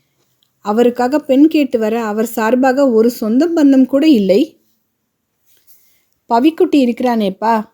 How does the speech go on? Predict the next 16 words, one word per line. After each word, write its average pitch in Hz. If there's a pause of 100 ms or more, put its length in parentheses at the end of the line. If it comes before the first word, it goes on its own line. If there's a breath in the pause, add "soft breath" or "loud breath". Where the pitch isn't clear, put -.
(200)
அவன் 220
அவருக்காக 220
உங்களிடம் 240
பெண் 240
கேட்டு 226
வருவான்." 190 (1040)
அந்த 226
குழந்தையின் 302
மேல் 220
அன்பு 233
வைத்திருக்கும் 208
தகப்பனாரை 214
கவிழ்க்க 196
மகள் 214
எடுத்துக்கொண்ட 240
முயற்சி 190